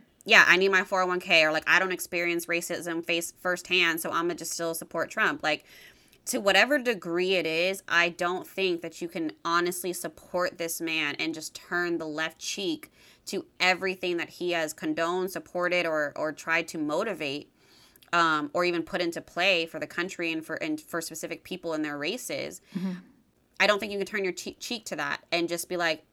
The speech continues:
Speaker 1: "No, I don't, uh, I don't agree with that, but I'm supporting Trump." I just don't,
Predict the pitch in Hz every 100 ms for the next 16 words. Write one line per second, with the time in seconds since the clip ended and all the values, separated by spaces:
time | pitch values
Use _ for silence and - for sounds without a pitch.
0 | _ 190 202 190 190 185 180 180 170 -
1 | - 175 175 170 - 170 - 165 175 170
2 | 160 175 170 156 151 151 151 156 - -
3 | 185 - 151 143 - 214 165 - 151 147
4 | 160 - 139 165 165 165